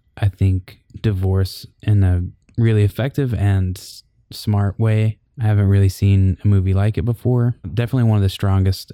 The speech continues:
in terms of writing of the year. I've seen it multiple times. This is the one that I've seen two plus times. We had talked about this during our Oscars thing, but I really, I really wish Adam would have won the, uh, the Oscar for this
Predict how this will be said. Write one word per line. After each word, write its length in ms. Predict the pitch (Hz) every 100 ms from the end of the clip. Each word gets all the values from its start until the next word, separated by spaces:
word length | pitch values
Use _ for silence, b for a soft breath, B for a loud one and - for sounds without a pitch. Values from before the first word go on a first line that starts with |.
| -
in 100 | 98
terms 300 | 98 92 87
of 100 | 85
writing 600 | 90 90 87 87 90 104 - 95
of 120 | 92
the 80 | 95
year. 480 | 98 107 104 104 -
I've 140 | 101 92
seen 200 | 98 98
it 100 | 90
multiple 420 | 101 123 - 104
times. 440 | - 87 90 92
This 200 | 107 -
is 80 | 101
the 100 | 98
one 160 | 95 95
that 100 | 92
I've 140 | 92
seen 420 | - 95 92 92 B B
two 200 | - 107
plus 380 | 95 101 92 -
times. 600 | - 90 90 92 92 - _ -
We 300 | 98 113 113
had 100 | 98
talked 220 | 101 98
about 180 | 98 95
this 140 | 95
during 240 | - 92 90
our 80 | 90
Oscars 420 | 92 90 92 -
thing, 220 | 92 92
but 100 | 90
I 40 |
really, 440 | 90 92 90 92 92 _ -
I 60 |
really 220 | 95 90
wish 240 | 87 92 -
Adam 320 | 92 90 90
would 100 | 90
have 100 | 90
won 260 | 90 90 92
the, 220 | 92 92
uh, 180 | 98 101 - - _
the 120 | - 95
Oscar 300 | 92 - -
for 140 | -
this 400 | - 92 - -